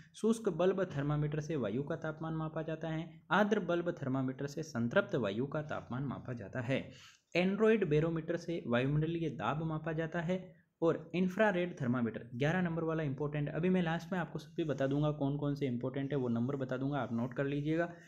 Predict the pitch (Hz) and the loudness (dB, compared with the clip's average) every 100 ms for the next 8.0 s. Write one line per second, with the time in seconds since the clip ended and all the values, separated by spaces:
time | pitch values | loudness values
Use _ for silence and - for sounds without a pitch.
0 | - 165 170 196 185 185 185 147 156 160 | -4 -2 2 4 4 2 0 0 2 0
1 | 156 - - 131 160 175 151 147 143 143 | -2 -4 2 2 2 -2 -4 -4 -2 -2
2 | 101 98 135 151 147 151 151 151 165 160 | -4 -4 -2 0 0 0 0 -2 -2 0
3 | 160 160 139 135 139 151 156 185 180 - | -2 -2 -4 -4 0 2 2 2 0 -2
4 | 160 175 160 156 160 151 147 127 123 135 | -2 0 -2 -4 -4 -6 -4 -2 0 0
5 | 139 - - 139 151 190 165 131 127 131 | -2 -2 -2 2 4 2 0 -2 0 0
6 | 135 - 123 120 143 165 196 196 131 110 | -2 -4 -4 0 2 2 2 0 0 -4
7 | 113 120 113 123 135 98 110 104 110 | -2 -2 -2 -4 -6 -8 -8 -6 -6